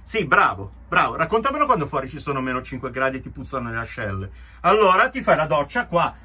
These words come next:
cioè nello spazio piccolo la doccia d'emergenza si può fare e anche con un gran conforto, devo dire.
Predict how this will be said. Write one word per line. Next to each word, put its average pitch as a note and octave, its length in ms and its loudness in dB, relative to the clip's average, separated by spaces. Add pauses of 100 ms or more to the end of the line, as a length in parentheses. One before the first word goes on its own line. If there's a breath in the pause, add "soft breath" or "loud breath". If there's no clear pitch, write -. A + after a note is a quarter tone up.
(140)
cioè G3 220 2
nello E3+ 220 -4
spazio A#3 400 0
piccolo B3+ 560 -4
la E3+ 180 -2
doccia F3 320 -2
d'emergenza E3+ 720 -4
si E3 220 -8
può - 180 -4
fare E3+ 480 -2 (240 loud breath)
e A#3+ 100 0
anche E3+ 280 2
con G3 180 4
un E3 80 0
gran C#3+ 220 2
conforto, D3+ 580 0
devo G#2+ 240 -8
dire. F2+ 420 -8